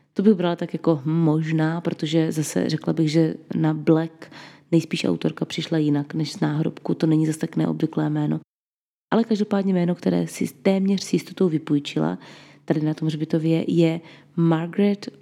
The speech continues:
Louisa Scrimger Wedderburn. Pokud vám to nic neříká, tohle jméno, tak vězte, že Rufus Brousek v českém překladu je v angličtině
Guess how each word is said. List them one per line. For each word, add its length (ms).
Louisa 640
Scrimger 840
Wedderburn. 840
Pokud 240
vám 160
to 100
nic 220
neříká, 460
tohle 240
jméno, 260
tak 200
vězte, 420
že 120
Rufus 320
Brousek 640
v 80
českém 360
překladu 420
je 120
v 60
angličtině 720